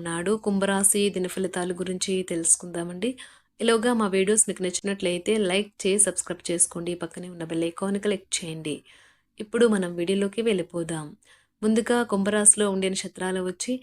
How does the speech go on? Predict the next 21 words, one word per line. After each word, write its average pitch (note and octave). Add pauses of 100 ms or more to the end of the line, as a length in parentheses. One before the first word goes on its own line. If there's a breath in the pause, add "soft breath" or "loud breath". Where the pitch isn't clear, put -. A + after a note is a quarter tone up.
(320 loud breath)
ధనిష్ట G#3+ (100)
నక్షత్రం G#3
మూడు, F#3
నాలుగు F#3
పాదములు, F3+
శతభిషం G3
నక్షత్రం F#3
ఒకటి, F#3
రెండు, F#3+
మూడు, F#3
నాలుగు F3
పాదములు, F3
పూర్వభద్ర G3
నక్షత్రం F3+
ఒకటి, F3+
రెండు, F#3
మూడు F3
పాదములు E3+
ఉంటాయి. E3+ (1040 soft breath)
కుంభరాశి A#3+
వారికి A#3